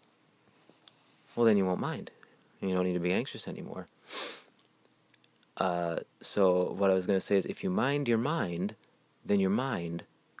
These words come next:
won't mind. <laughs> And, uh, I thought it was funny because, like, it's really wordy and it shows, uh, how words are ridiculous and,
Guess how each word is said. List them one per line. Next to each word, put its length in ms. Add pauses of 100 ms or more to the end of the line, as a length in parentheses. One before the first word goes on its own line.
(480)
won't 240
mind. 440 (1300)
<laughs> 60 (800)
And, 320
uh, 300
I 120
thought 220
it 40
was 120
funny 280
because, 420
like, 160
it's 140
really 240
wordy 400
and 80
it 80
shows, 460
uh, 360 (140)
how 160
words 320
are 40
ridiculous 800
and, 340